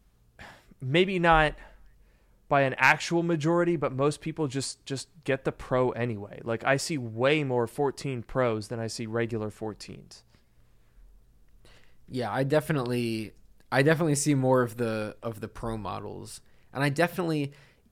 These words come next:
Speaker 2: <sighs> yeah, because, like, the fourteen Plus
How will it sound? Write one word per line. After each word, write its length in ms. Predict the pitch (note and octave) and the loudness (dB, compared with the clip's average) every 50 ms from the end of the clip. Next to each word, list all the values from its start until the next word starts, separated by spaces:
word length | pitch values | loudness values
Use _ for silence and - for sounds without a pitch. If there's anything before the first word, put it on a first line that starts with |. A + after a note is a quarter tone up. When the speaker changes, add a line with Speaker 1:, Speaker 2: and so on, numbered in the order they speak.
| _ _ | _ _
Speaker 2:
<sighs> 600 | - - - - - - - - - - - - | -20 -20 -18 -14 -12 -10 -10 -10 -12 -14 -16 -12
yeah, 340 | - D3 D3 E3 E3 D3+ G2+ | -10 -4 0 0 0 0 0
because, 320 | B2+ C3+ C3 D3 C#3 A#2 C3 | -2 -4 -2 0 -2 0 2
like, 240 | C3+ C3 B2+ - - | 0 0 0 -2 -6
the 140 | C3 C3+ B2+ | -4 -4 -4
fourteen 640 | B2+ - - D#3+ E3+ D3+ - - - E3+ D#3+ D3 C#3 | -4 -2 0 0 0 0 -2 -6 -4 -4 -2 -2 -2
Plus 560 | C#3 - - C#3+ D3+ C#3+ A#2+ A2 - - - | -4 -4 0 2 4 4 2 0 -6 -8 -10